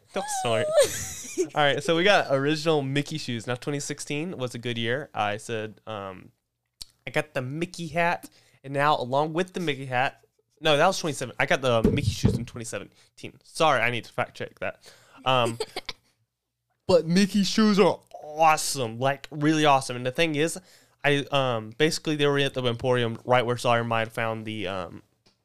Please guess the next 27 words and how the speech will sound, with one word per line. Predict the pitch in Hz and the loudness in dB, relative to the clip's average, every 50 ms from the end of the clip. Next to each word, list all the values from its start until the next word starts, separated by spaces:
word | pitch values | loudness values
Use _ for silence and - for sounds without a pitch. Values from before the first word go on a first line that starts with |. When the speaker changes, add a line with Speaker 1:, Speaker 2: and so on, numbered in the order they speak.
| - - | -20 -8
Speaker 1:
what | - 165 175 165 | 0 2 2 4
were | 151 135 127 127 127 | 4 2 0 -2 -2
they? | 120 117 110 110 | -2 -4 -4 -4
You, | 117 123 127 127 135 | -4 -6 -4 -4 -6
you | 135 | -6
found | 127 139 135 131 123 | -4 -4 -4 -4 -4
the | 120 | -6
Chip | 120 - 147 131 135 | -6 -6 -6 -6 -4
and | 127 127 | -6 -4
Dale | 120 120 123 123 120 117 123 110 | 0 0 2 2 2 2 0 0
and | 110 113 | -2 -4
the | 110 | -6
Mickey | 113 113 113 - 123 | -8 -8 -8 -8 -8
Mouse. | 120 110 104 - - - - - - - _ | -8 -8 -8 -10 -14 -18 -20 -20 -20 -18 _
Speaker 2:
Oh | - - 494 415 427 480 494 480 403 349 | -2 -2 0 0 2 2 2 2 2 0
yeah, | 277 | 0
that | 311 392 440 427 | 0 0 0 0
place. | - - 330 226 170 - - - - | -2 -8 -8 -8 -8 -10 -12 -2 0
Speaker 1:
Yeah, | 127 117 - - | 0 0 0 -2
and | 127 131 | -4 -4
we | 139 143 | -4 -4
found | 139 - _ 160 156 175 196 196 160 | -6 -2 _ 0 2 2 2 2 2
them | 131 123 120 - | 0 0 0 -4
and | 123 127 | -6 -6
we | 123 123 | -6 -6
bought | 117 117 127 143 151 135 117 | 0 2 6 6 6 4 2
them, | 110 | -4